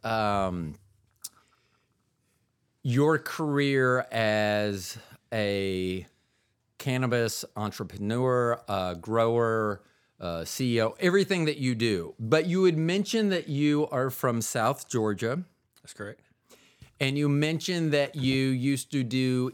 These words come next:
Speaker 1: E M T work in the South Georgia, North Florida area, correct?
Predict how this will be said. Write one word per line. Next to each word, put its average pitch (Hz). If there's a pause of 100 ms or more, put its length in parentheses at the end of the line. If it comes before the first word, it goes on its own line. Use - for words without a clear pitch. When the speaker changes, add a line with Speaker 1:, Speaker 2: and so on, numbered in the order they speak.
(100)
Speaker 1:
E 139
M 127
T 156
work 123
in 113
the 113
South 117
Georgia, 113
North 107
Florida 92 (340)
area, 87
correct? 98